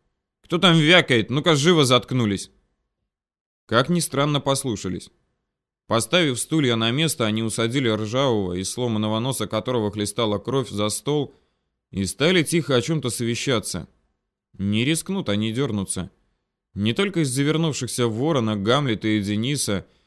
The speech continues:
но и из-за побросавших кии и выстроившихся перед бильярдным столом пьяных патрульных.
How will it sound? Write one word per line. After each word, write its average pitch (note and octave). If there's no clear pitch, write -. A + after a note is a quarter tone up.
но C3+
и D3+
из-за C#3
побросавших C3
кии C#3+
и A#2
выстроившихся A#2
перед A2
бильярдным A#2
столом B2+
пьяных A#2
патрульных. A2+